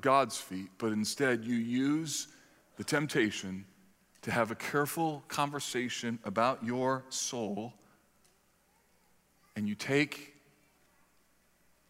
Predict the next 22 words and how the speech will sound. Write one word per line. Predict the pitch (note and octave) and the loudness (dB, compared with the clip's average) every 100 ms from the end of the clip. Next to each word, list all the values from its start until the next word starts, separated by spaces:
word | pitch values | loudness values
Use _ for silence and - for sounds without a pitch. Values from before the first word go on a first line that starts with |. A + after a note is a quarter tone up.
| - | -10
your | G#2 | -8
broken, | F#2 A#2+ C3+ C#3+ E3 E3 D3+ - - - _ _ _ _ - | -2 2 4 4 0 0 -4 -14 -20 -20 _ _ _ _ 0
imperfect | C3 C#3+ D3+ C3 C3 - | 2 2 0 0 -6 -6
heart | - F#2+ F#2+ - - _ _ _ _ _ _ _ _ _ _ | -2 0 -2 -10 -20 _ _ _ _ _ _ _ _ _ _
and | G#2+ | -2
you | G#2 | 0
lay | G2 A2+ | 2 4
it | D3 | 4
before | D3+ - A2 | 2 -4 -2
the | B2 | -2
Lord | A2+ F#2 F2 E2+ - | -2 -4 -8 -10 -14
and | - - | -14 -10
say, | - E2 - - - _ _ _ _ _ _ _ _ _ _ _ _ _ _ | -8 -8 -10 -20 -20 _ _ _ _ _ _ _ _ _ _ _ _ _ _
"I | - | -6
need | G3 A#2 - | -2 -2 -2
your | - | -10
help. | - - - - _ _ _ _ _ _ _ _ _ _ _ _ _ _ _ _ _ _ - | -12 -12 -20 -20 _ _ _ _ _ _ _ _ _ _ _ _ _ _ _ _ _ _ -8
Like, | - | -4
I | F#3 B2+ - | -4 -6 -12
need | - - | -12 -10
your | - | -10
help. | - - - - | -6 -8 -8 -12